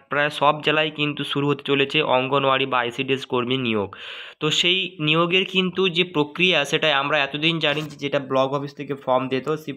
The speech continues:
ফর্ম নিয়ে আমাদের ফিল আপ করে জমা দিতে হতো অফলাইনে। কিন্তু এই বছর থেকে, আহ, প্রসেসটা পুরোটাই পাল্টে যাচ্ছে, পুরোটাই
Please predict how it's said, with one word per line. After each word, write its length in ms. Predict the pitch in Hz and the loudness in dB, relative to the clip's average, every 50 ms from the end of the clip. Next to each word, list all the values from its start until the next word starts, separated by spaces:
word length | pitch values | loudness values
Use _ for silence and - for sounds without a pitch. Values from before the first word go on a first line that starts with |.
| - - | -8 -4
ফর্ম 220 | 127 127 135 139 | -2 0 0 0
নিয়ে 280 | 147 147 147 151 147 143 | -2 -4 -4 -2 -2 -2
আমাদের 220 | 135 135 139 135 | -2 -2 -4 -6
ফিল 180 | 131 - 123 123 | -6 -4 -2 -2
আপ 120 | 123 123 - | -2 -2 -2
করে 160 | - 131 127 120 | -2 -2 0 0
জমা 220 | 117 110 113 117 | 0 0 0 0
দিতে 220 | 120 120 117 - | -2 -4 -6 -4
হতো 240 | 131 131 131 131 143 | -4 -4 -2 0 2
অফলাইনে। 600 | 131 123 123 - 131 131 139 139 147 160 165 170 170 - - - - - - - - | 2 2 2 2 0 0 0 0 -2 -2 -2 -2 -4 -10 -20 -20 -20 -20 -20 -14 -6
কিন্তু 340 | - 165 170 165 160 - 175 | -2 0 0 0 0 0 0
এই 240 | 151 156 160 165 180 | 2 4 4 4 4
বছর 240 | 165 170 170 170 170 | 4 2 0 -2 -4
থেকে, 460 | - - 170 160 165 170 170 160 - - | -4 -4 -4 0 0 0 0 0 -2 -2
আহ, 360 | 143 139 135 131 131 127 - | 2 4 4 4 2 0 -2
প্রসেসটা 400 | - 143 143 175 170 160 - 165 | -2 -2 -2 -2 -2 -2 -2 -4
পুরোটাই 320 | 156 151 151 147 151 151 | -2 0 0 2 2 2
পাল্টে 320 | 151 147 135 135 131 - 147 | 2 2 0 0 0 0 0
যাচ্ছে, 300 | 147 147 147 - - 160 | 0 0 0 -2 -6 -8
পুরোটাই 420 | 160 - 160 170 170 165 175 170 | -4 -2 -2 0 2 2 0 0